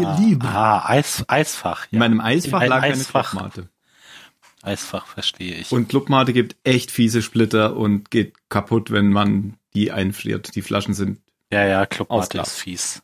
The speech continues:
Speaker 2: <laughs> Ja.
Speaker 1: <laughs>
Speaker 2: Aber das, die explodiert wirklich so richtig, so nicht nur, dass
Speaker 1: Aha.
Speaker 2: irgendwie manchmal geht ja der Boden ab oder so,
Speaker 1: Ja.
Speaker 2: einfach von der Bierflasche.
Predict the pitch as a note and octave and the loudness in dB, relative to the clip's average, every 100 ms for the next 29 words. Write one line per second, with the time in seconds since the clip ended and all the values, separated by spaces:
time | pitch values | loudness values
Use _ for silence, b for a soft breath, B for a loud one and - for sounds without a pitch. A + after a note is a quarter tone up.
0 | _ C3 - - C3 D#3+ D3+ - - - | _ -6 -4 -2 0 0 -2 -6 -10 -10
1 | - - - A2+ D#2+ - - - _ _ | -14 -10 -2 -2 -2 -6 -14 -20 _ _
2 | B B B B B B - - - _ | B B B B B B -14 -16 -18 _
3 | _ _ _ _ _ _ - C3+ D3 C#3 | _ _ _ _ _ _ -4 -2 0 -2
4 | - - D3+ - - D#3+ D#3 - C#3 D3 | -4 -14 -16 -10 0 0 2 0 2 4
5 | E3 D3 E3+ D#3 C#3+ B2 F3 - A2+ G2+ | 4 4 2 0 2 2 2 0 0 -2
6 | - A#2+ A2+ A#2 - _ - C#3+ F3 D3+ | 0 -2 0 -4 -10 _ -2 0 2 2
7 | C3+ B2 - B2+ G#2+ B2 C3+ B2+ A#2+ B2+ | 4 2 0 -2 0 0 0 0 2 2
8 | D3 D3+ C#3 - _ _ _ - B2+ C3 | 2 2 0 -2 _ _ _ -2 2 4
9 | A#2+ G#2+ B2+ D#3 C3 F#2+ G2+ G2 F#2 G2+ | 4 4 4 4 4 2 0 -4 -4 -4
10 | G2+ G#2+ D3 _ _ _ _ A2+ A2 A2 | -2 -4 -6 _ _ _ _ 0 0 0
11 | G2+ A2 G#2 G2 G#2 G2+ G2+ G#2 B2+ C3+ | 0 2 0 0 -2 0 -2 -2 -6 -10